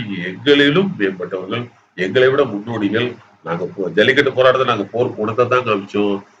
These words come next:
நீங்க போரையே நடத்திட்டீங்க. So, நீங்கள் எங்களிலும் மேம்பட்டவர்கள், உங்கள் அனைவருக்கும் ஒரு சல்யூட். So, தம்பி சீமானோட அரசியல்ன்றது,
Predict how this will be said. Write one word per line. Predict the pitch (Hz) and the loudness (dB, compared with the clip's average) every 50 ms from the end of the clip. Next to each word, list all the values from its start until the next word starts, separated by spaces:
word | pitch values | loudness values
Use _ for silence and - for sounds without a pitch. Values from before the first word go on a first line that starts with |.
| _ _ _ | _ _ _
நீங்க | - 92 90 87 85 - - | -12 -12 -12 -12 -14 -14 -8
போரையே | 104 107 113 113 113 113 117 | -6 -4 -2 -2 0 0 0
நடத்திட்டீங்க. | 120 98 82 82 82 82 95 - 78 76 - - | -2 -2 -4 -4 -6 -8 -12 -14 -14 -14 -14 -14
So, | - - 160 208 | -8 -6 -6 -4
நீங்கள் | 175 160 151 143 127 | -4 -4 -4 -4 -4
எங்களிலும் | 117 117 - 101 90 - 98 | -4 -4 -6 -8 -10 -6 -2
மேம்பட்டவர்கள், | 98 107 107 107 104 104 107 104 131 170 165 - - - _ _ | -2 -2 -2 -2 -4 -4 -2 -2 -2 -4 -4 -8 -14 -20 _ _
உங்கள் | _ - - 98 | _ -2 0 2
அனைவருக்கும் | 98 98 98 117 123 123 123 120 120 117 104 | 2 2 0 0 0 0 0 -2 -6 -10 -10
ஒரு | 101 95 - - | -12 -12 0 2
சல்யூட். | 113 110 131 160 180 180 - - _ _ _ _ _ | 2 4 4 2 0 0 -4 -10 _ _ _ _ _
So, | _ _ - 220 220 214 202 196 | _ _ 8 8 8 8 6 4
தம்பி | 202 - 156 147 151 147 139 147 | 2 2 2 4 4 2 0 -2
சீமானோட | 175 175 170 170 170 165 160 160 160 | -6 -4 2 4 4 4 6 8 8
அரசியல்ன்றது, | 151 147 147 143 - 151 147 147 143 139 143 147 147 165 175 185 190 190 190 | 8 8 6 4 4 2 2 2 2 2 0 0 2 4 4 4 4 2 0